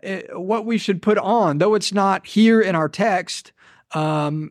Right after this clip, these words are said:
uh, in, in these specific verses of, uh, fourteen, fifteen, and sixteen, but this is basically the opposite of what, what is opened up in the, in the chapter of,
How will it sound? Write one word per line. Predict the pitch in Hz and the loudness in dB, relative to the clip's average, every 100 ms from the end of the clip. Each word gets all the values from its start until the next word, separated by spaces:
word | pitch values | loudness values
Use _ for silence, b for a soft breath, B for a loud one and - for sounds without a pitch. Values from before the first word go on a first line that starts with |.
| - | -6
uh, | 185 156 - | -4 -4 -4
in, | 185 180 165 156 | -2 0 0 -2
in | 196 165 160 156 | 0 2 2 2
these | 175 - | 2 0
specific | - - 226 190 160 | 0 2 2 2 0
verses | 160 185 185 185 156 | 2 0 2 0 2
of, | 151 139 123 - | 2 2 -2 -10
uh, | 139 139 | -4 -4
fourteen, | - 196 185 - 185 175 156 - | 0 0 0 0 2 2 0 -4
fifteen, | - 180 170 180 175 165 B B B B | -2 -2 -2 -2 0 0 B B B B
and | 165 131 | -6 -4
sixteen, | 233 240 - 160 143 202 b b b b b | -4 -4 -4 -4 -2 -4 b b b b b
but | 220 214 | -2 0
this | 254 - | 0 0
is | 226 | 0
basically | 165 214 233 247 214 214 202 | 0 0 0 0 2 2 2
the | 185 | 0
opposite | 190 240 220 - 180 | -2 0 -2 0 2
of | 190 160 | 2 0
what, | 185 185 - | 0 0 -2
what | 175 196 | 0 2
is | 190 160 | 0 -2
opened | - 202 196 185 | -2 -2 0 2
up | 180 233 - _ | 2 0 -6 _
in | 185 185 | -4 -2
the, | 175 165 151 151 | 0 0 0 -2
in | 185 175 | -4 -2
the | 170 | -2
chapter | - 196 233 - 156 190 - _ _ _ _ _ _ _ _ - - | -2 -2 -4 -2 -2 -2 -6 _ _ _ _ _ _ _ _ -14 -4
of, | 175 175 160 | 0 0 -2